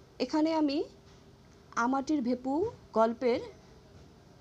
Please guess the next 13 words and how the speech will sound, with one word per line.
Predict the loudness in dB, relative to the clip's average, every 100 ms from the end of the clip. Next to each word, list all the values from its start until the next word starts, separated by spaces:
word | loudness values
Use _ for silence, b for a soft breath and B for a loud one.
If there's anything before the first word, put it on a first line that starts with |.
| -8 0
কিছু | 2 2
গুরুত্বপূর্ণ | 0 0 -2 -4 -2 2 2 0
উক্তি | -4 -4 -4 -2
তুলে | 0 0
ধরেছি, | -2 -2 -4 -4 -6 -6 -8 -12 -20 -20 -20 -20 -20 -20 -20 -20 -20 -14 -2
যেগুলো | 0 2 0
তোমাদের | 0 0 0 0 -2 -4 -12 -20 -20 -20 -20 -20 -20 -6
অনুধাবন | 0 2 2 0 2 2
প্রশ্নের | 0 -4 -4 -4
জন্য | -4 -4 -2 -4 -8 -16 -20 -20 -20 -20 -20 -20 -20 -20 -20 -20 -20 -20 -20 -20 -2
প্রয়োজন | 4 4 4 0 -2 -6 -16 -10
বা | 0 2 2 -2
এগুলো | -4 -2 0 0